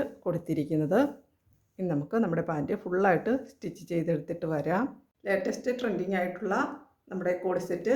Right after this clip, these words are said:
സ്റ്റിച്ച് ചെയ്തെടുത്തിട്ടുണ്ട്. നമ്മുടെ കോഡ് സെറ്റിൻ്റെ ഷർട്ട് ഇതുപോലെയാണ് വരുന്നത്. ഒരു കോട്ട് കോളർ മോഡലാണ് നമ്മൾ കൊടുത്തിരുന്നത്. അതുപോലെ തന്നെ സ്ലീവ് ഇതുപോലെയാണ് വരുന്നത്. നമ്മൾ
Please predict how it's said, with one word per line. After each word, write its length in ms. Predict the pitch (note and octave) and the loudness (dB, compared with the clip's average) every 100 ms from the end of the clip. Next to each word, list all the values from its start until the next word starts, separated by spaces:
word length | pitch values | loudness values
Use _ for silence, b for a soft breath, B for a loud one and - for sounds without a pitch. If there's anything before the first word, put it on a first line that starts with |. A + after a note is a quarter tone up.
| C#4 | 2
സ്റ്റിച്ച് 320 | - F3 F#3 | -2 -4 -2
ചെയ്തെടുത്തിട്ടുണ്ട്. 800 | F#3 F#3 F#3+ F3 F#3+ F#3+ F#3 F3 C4 - - - _ _ _ _ _ _ _ - | 0 0 0 0 -2 0 -2 2 2 0 -8 -20 _ _ _ _ _ _ _ -4
നമ്മുടെ 220 | F#3+ F3+ F3+ | 2 4 4
കോഡ് 200 | F#3 F#3 | 2 0
സെറ്റിൻ്റെ 360 | F#3 F#3 F3+ G#3 | -2 -2 0 0
ഷർട്ട് 400 | A3+ F#3 - G#3+ D4 - - | 0 -2 0 0 0 0 -10
ഇതുപോലെയാണ് 560 | - F3 F3 F3 F3 E3+ F3+ | -8 0 2 4 4 4 4
വരുന്നത്. 360 | F3 F3 F#3+ C4+ - B B B F#3+ | 4 2 4 2 0 B B B -2
ഒരു 100 | F#3 | 0
കോട്ട് 200 | F#3+ F3 - | 2 0 4
കോളർ 240 | F#3+ G3+ G3 | 4 4 4
മോഡലാണ് 420 | F3 E3+ F#3+ F3+ E3+ | 4 6 6 6 4
നമ്മൾ 160 | E3 E3 | 2 2
കൊടുത്തിരുന്നത്. 580 | F3 F3 F3+ F3+ F3 G#3 C#4 - - - _ _ _ _ _ | 2 2 0 0 2 4 4 0 -8 -20 _ _ _ _ _
അതുപോലെ 320 | - F3+ F#3 E3+ | 0 4 6 6
തന്നെ 200 | F3+ G3+ C#4+ D4+ B B B - | 4 6 4 2 B B B 4
സ്ലീവ് 400 | G3+ F#3 F#3 D4+ F4+ - - _ - | 8 8 6 4 2 -8 -18 _ -2
ഇതുപോലെയാണ് 560 | G3+ F#3 F3 F3+ F3 F3 | 0 2 2 4 4 4
വരുന്നത്. 380 | F3+ F3 F3 G3+ D4+ - - - _ _ _ _ _ - | 2 2 4 6 6 4 -4 -16 _ _ _ _ _ -6
നമ്മൾ 200 | F#3+ F#3 | 0 4